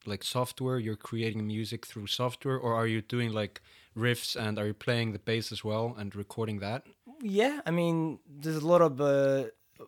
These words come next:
Speaker 2: methods to make music, you know. I,
Speaker 1: Mm-hmm.
Speaker 2: I record a lot as well, though. I like to record, you know,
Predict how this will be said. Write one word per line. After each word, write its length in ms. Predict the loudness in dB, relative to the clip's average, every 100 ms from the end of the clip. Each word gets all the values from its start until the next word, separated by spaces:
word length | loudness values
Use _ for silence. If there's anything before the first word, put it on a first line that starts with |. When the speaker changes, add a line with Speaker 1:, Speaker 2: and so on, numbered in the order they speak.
| -18
Speaker 2:
methods 680 | -6 -2 -2 -2 -4 -6 -12 -10
to 80 | -6
make 300 | -4 -6 -4
music, 400 | -4 -4 -6 -6
you 80 |
know. 180 | -4 -4 -2
I, 240 | -2 0
Speaker 1:
Mm-hmm. 140 | -2 -2
Speaker 2:
I 100 | 0
record 420 | 0 2 4 4
a 40 |
lot 240 | 4 2 2
as 140 | 0
well, 180 | 2 2
though. 300 | 2 -2 -4 -2
I 80 |
like 240 | 0 0 -2
to 100 | -6
record, 420 | -6 0 0 2
you 100 | -2
know, 180 | -4